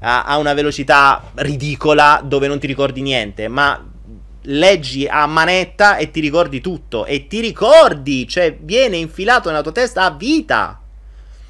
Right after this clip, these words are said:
Determinate tecniche vecchie, quelle che,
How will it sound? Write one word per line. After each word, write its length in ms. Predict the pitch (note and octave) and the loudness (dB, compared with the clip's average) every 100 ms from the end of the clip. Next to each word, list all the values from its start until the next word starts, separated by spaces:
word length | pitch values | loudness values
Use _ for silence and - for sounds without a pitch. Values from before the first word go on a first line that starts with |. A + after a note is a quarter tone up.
| - - - - - - - - | -20 -20 -20 -20 -20 -20 -20 -12
Determinate 600 | D3+ D3 F3 F3+ A3+ A#3+ | -10 -2 -2 0 0 0
tecniche 420 | - F#3+ F#3+ D#3+ | -2 -4 -4 -4
vecchie, 320 | C#3 B2 A#2 A2+ | -2 -2 -4 -4
quelle 260 | D#3 F3 | -2 -2
che, 300 | D3 C#3 D3 | 0 0 0